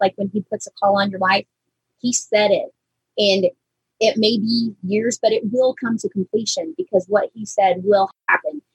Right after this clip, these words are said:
And so you have to go back and hold on to what he told you is gonna happen and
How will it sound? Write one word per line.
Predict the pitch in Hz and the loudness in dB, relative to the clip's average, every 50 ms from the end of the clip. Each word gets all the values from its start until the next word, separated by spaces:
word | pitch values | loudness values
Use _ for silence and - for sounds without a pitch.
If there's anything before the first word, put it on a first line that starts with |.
| _ _ _ - | _ _ _ 0
And | 208 196 | 0 2
so | - 226 214 | 4 2 2
you | 214 214 226 240 | 2 2 0 -2
have | 240 - - | -2 -2 -4
to | 277 | -2
go | 220 233 226 214 | 0 0 0 2
back | 196 208 208 202 202 - - - | 2 2 2 0 -2 -4 -6 -4
and | 208 190 190 - | -4 -4 -2 -2
hold | 220 220 214 208 | -2 -2 0 2
on | 214 208 208 214 208 | 2 2 2 0 0
to | - 208 | 0 0
what | 190 196 202 202 202 196 - _ _ _ _ _ _ _ _ | 0 2 2 2 2 2 0 _ _ _ _ _ _ _ _
he | - 226 233 - | -2 -2 -2 -2
told | - - 247 247 254 214 196 | 0 0 0 0 0 0 0
you | 214 214 202 190 180 - | 0 2 4 2 2 2
is | 202 202 - | 0 -2 0
gonna | - 220 208 214 208 208 | 0 0 0 0 -4 -2
happen | 190 196 196 - 175 165 151 160 170 _ _ _ _ _ _ _ - - | -2 -2 2 2 0 0 0 -4 -10 _ _ _ _ _ _ _ -2 0
and | 220 214 202 202 190 190 190 190 190 202 190 | 2 4 4 2 2 0 -4 -2 -2 0 0